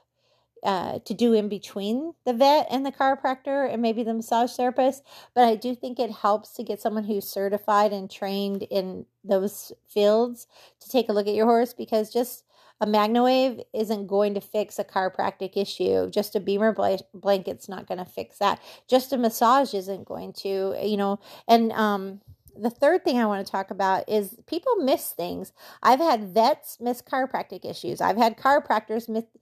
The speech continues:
miss tendon and ligament issues or joint issues. Um, and it's not their, you know, you ask five vets, you get five opinions. You ask five trainers, you might get five opinions. You ask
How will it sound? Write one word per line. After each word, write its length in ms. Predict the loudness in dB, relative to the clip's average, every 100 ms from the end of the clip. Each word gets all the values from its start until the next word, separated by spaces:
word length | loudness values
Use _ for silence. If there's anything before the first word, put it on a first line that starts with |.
| _ _ -2
miss 260 | 0 0 -2
tendon 400 | 2 4 4 2
and 160 | 2
ligament 420 | 0 0 -2 -4
issues 640 | -8 -8 -8 -6 -4 -6 -8 -4
or 160 | -4
joint 380 | 0 0 0 -2
issues. 640 | -8 -8 -8 -6 -6 -8 _ -20 -18 0
Um, 500 | 2 2 0 -12 -16 _ -2
and 140 | 2
it's 160 | 2 0
not 240 | 0 2
their, 200 | 4 4
you 140 | 2 0
know, 100 | 2
you 160 | 4
ask 300 | 4 2 -2
five 220 | -2 0
vets, 320 | 2 0 0 -6
you 40 |
get 200 | -8 -4
five 240 | -2 -2
opinions. 500 | -4 -2 -2 -4 -8
You 60 | -4
ask 280 | -4 -4 -4
five 360 | 0 0 0
trainers, 520 | -10 -8 -4 -4 -4 -8
you 100 | -8
might 200 | -8 -8
get 160 | -6
five 220 | -2 -2
opinions. 420 | -2 -8 -8 -6 -2
You 60 |
ask 260 | 0 0